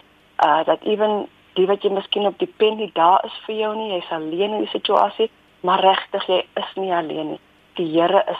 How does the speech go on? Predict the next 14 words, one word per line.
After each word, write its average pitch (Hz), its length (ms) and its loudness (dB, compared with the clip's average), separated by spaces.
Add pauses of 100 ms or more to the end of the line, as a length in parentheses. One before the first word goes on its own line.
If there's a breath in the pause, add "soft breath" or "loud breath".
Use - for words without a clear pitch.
saam 165 200 -4
met 165 200 -8
jou. 151 160 -4 (200 loud breath)
As - 220 0
jy 196 100 2
net 208 180 -2 (160)
vashou 180 400 2
aan 175 200 -2
hom, 170 140 0 (340)
maak 185 300 4
nie 233 140 -8
saak 226 280 -2
wat 185 220 0
se 214 180 2